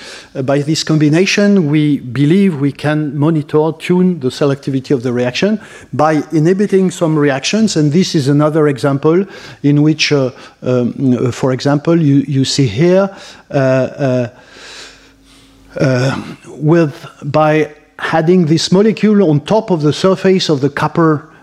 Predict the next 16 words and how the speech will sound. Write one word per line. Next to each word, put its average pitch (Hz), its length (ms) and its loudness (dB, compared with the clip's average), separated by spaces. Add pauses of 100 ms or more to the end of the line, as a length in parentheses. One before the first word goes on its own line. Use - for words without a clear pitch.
(160)
material, 185 680 2
uh, 160 40 -6
uh, 110 760 -4
as 123 180 -2
it 127 160 0
is 127 140 0
drawn 127 300 0
here, 180 500 0 (320)
you 175 220 4
mo-, 185 240 4
you 180 320 4
move 233 280 6
from 190 360 2
a 151 100 -2
catalyst 202 640 0
that 147 340 -2